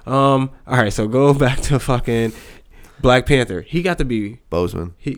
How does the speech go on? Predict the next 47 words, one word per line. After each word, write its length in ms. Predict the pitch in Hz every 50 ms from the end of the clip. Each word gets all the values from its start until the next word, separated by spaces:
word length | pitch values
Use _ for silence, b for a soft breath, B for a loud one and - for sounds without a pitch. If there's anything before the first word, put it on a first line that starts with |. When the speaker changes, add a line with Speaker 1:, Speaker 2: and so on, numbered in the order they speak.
| - -
Speaker 1:
Chadwick 360 | - 135 131 151 147 147 135
Boseman. 360 | 131 135 123 117 107 110 104
He 180 | - 143 147 156
got 180 | 147 139 139 -
to 60 | 123
be, 400 | 110 113 110 107 104 101 98 90 _ - 107
um, 280 | 110 117 104 101 101
Speaker 2:
Jackie? 440 | 95 - - 82 85 90 95 120 -
Speaker 1:
Jackie 300 | - 101 92 101 - 165
Robinson, 680 | 180 180 127 110 101 101 - - 104 98 98 113 127 101
James 320 | 98 104 98 107 139 165
Brown, 200 | 175 147 117 101 87
Speaker 2:
James 260 | 98 101 107 113 104
Brown. 380 | - 104 92 85 80 82 95 98
Speaker 1:
and 140 | - 107 107
then 180 | 113 110 104
Black 220 | 95 104 98 98 -
Panther. 400 | - 85 67 - - - - - -
Speaker 2:
Yeah. 240 | 95 92 - 127 127 - _ - - -
Speaker 1:
And 160 | 110 110 113
he's 140 | 120 117 110
been 220 | 104 120 120 117
in, 180 | 113 113 113 110
he 400 | 107 113 131 117 117 117 117 113
was, 400 | 110 113 113 113 110 107 110 143 - -
he 120 | - 123
was 240 | 120 113 113 110 110
in 200 | 110 107 104 101
the 340 | 104 101 98 95 95 95 - b b b b b b b _ _ - -
Captain 320 | - 110 101 - 98 98
America 360 | 107 135 185 202 190 - 123
movie 320 | 107 104 101 98 92 92 90
as 100 | 92 98
Black 240 | 90 - 92 90 90
Panther. 340 | - 101 92 90 85 85 87 -
Speaker 2:
Yeah. 180 | 78 82 78
Speaker 1:
He's 220 | 69 113 113 107 107
in 100 | 101 101
Black 220 | 95 104 98 98 -
Panther 380 | - 170 208 208 175 131 104
as 180 | 101 98 98 90
Black 220 | 101 95 92 -
Panther, 360 | - 101 92 92 - 87 87 - B B B
and 100 | B 107
then 140 | 107 113 110 104
in 100 | 101 101
Avengers 760 | 98 95 104 101 101 92 95 92 90 90 87 - - -